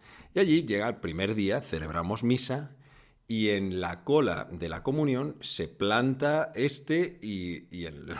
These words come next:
momento de comulgar va y comulga. Claro, yo no le puedo negar la comunión porque yo no sé, a lo mejor resulta que ha empezado a creer la semana pasada y se ha confesado y todo, que esa es otra, que no se confesaba, claro, desde su primera comunión.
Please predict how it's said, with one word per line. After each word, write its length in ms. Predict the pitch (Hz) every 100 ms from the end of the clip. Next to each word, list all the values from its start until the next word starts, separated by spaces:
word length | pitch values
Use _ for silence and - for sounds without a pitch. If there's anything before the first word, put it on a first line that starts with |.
| -
momento 220 | 92 95
de 40 | 110
comulgar 360 | 110 113 160 85
va 80 | 92
y 60 | 147
comulga. 520 | - 107 170 78 78 - -
Claro, 140 | 165 -
yo 80 |
no 80 | 92
le 80 | 98
puedo 200 | 107 104
negar 200 | 95 90
la 80 | 85
comunión 280 | 82 80 196
porque 180 | 80
yo 80 | 80
no 120 | 82 78
sé, 160 | 131
a 40 | 104
lo 80 |
mejor 320 | 78 76 92 82
resulta 300 | 85 90 104
que 80 |
ha 20 | 104
empezado 300 | 90 87 90
a 40 |
creer 360 | 85 85 85 - _ _ _
la 220 | 98 95
semana 320 | - 95 87
pasada 480 | 76 78 147 165 82 -
y 100 | 95
se 140 | 101
ha 20 |
confesado 440 | 98 95 92 92 90
y 60 |
todo, 320 | 85 202 117 - - - - - 82 -
que 80 | -
esa 120 | 87
es 80 | 85
otra, 280 | 175 175 80
que 100 | -
no 80 | 80
se 100 | 82
confesaba, 460 | 82 82 80 85
claro, 260 | - 87 110
desde 200 | 80 73
su 120 | -
primera 300 | - 80 98
comunión. 400 | 107 82 110 131